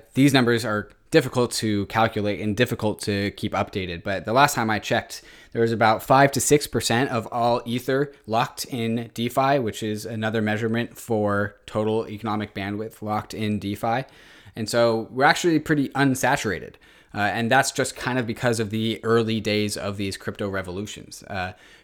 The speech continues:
we are, we are young and we are developing these protocols, but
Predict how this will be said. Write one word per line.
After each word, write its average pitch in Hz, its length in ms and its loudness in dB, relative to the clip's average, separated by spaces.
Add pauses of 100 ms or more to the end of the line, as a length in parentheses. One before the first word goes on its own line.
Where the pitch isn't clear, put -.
we 110 300 0
are, 101 320 -2
we 107 180 -2
are 101 120 4
young 107 380 2
and 110 100 0
we 107 120 -2
are 104 80 0
developing 104 580 -4
these 98 160 -6
protocols, 123 580 -2
but 107 300 -4